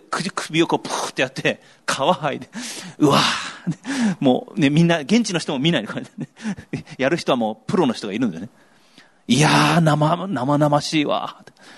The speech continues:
多分ね、この儀式やるときにね、はぁ、こうやって死ぬのか。ね。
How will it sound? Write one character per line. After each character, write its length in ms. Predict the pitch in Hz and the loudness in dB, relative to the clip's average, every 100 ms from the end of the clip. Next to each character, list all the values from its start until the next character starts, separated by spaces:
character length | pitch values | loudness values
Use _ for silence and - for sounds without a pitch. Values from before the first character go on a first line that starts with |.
| - - _ _ _ - | -20 -20 _ _ _ -4
多 120 | 214 | 0
分 160 | 202 143 | 0 -2
ね、 280 | 139 104 - - | -4 -4 -12 -6
こ 160 | 175 | -2
の 100 | 160 | -2
儀 120 | 143 | 0
式 180 | 185 - | -2 2
や 80 | 135 | 2
る 100 | 131 | 2
と 80 | 131 | -2
き 80 | 117 | -6
に 80 | |
ね、 280 | 104 101 85 _ _ _ _ - | -6 -6 -8 _ _ _ _ -8
は 120 | - | -4
ぁ、 400 | - - - - _ _ _ _ _ _ | -4 -6 -14 -20 _ _ _ _ _ _
こ 200 | - 120 | 0 4
う 60 | 131 | 4
や 100 | - | 4
っ 20 | |
て 120 | - 147 | 4 2
死 180 | - | 4
ぬ 100 | 143 | 4
の 100 | 147 | 4
か。 220 | 135 - - - - _ - - _ | 2 0 -4 -10 -20 _ -20 -20 _
ね。 200 | 127 104 | -2 -2